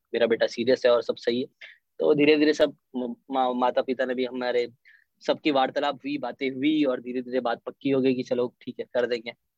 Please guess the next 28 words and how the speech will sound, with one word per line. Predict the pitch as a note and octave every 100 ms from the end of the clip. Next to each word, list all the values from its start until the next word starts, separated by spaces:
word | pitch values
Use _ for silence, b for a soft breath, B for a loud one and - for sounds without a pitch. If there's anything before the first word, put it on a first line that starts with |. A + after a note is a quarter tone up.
| _ _ _ _ -
फिर | B2+
निकाह | C3+ D3 D#3
हो | D3
गया, | C#3
हम | C3+
लोग, | C3
अम्मी | B2+ B2 C3+
लोगों | C3+ C#3
ने |
बोले | C3+ C3+
कि | C3
काम | C3 B2+ C3
करो, | C3
निकाह | B2 A#2
कर | C3 B2
दो, | B2 B2 _ _
निकाह | A#2 A2+ B2+
हो | B2
जाएगा, | A#2+ B2 B2
ठीक | A2+ B2+ A#2
है, | A#2 -
everything | A2+ A#2+ A#2+ B2
will | A#2+
like | G#2+ B2
official | C3 A#2+ - B2+ A#2
कर | B2+ A#2+
देते | A#2+
हैं। | A2+